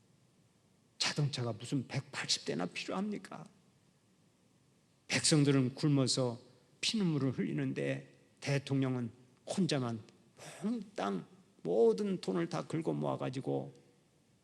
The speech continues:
사치를 하는데 자동차를 백팔십 대나 굴리면서 살았다고 하니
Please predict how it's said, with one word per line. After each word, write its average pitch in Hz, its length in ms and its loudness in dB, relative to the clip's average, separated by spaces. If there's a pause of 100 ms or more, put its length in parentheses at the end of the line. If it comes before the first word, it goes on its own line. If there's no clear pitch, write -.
(840)
사치를 - 600 6
하는데 127 500 -2 (480)
자동차를 131 600 -2
백팔십 - 600 -4
대나 175 220 0
굴리면서 185 580 2 (200)
살았다고 - 540 -4
하니 156 460 -4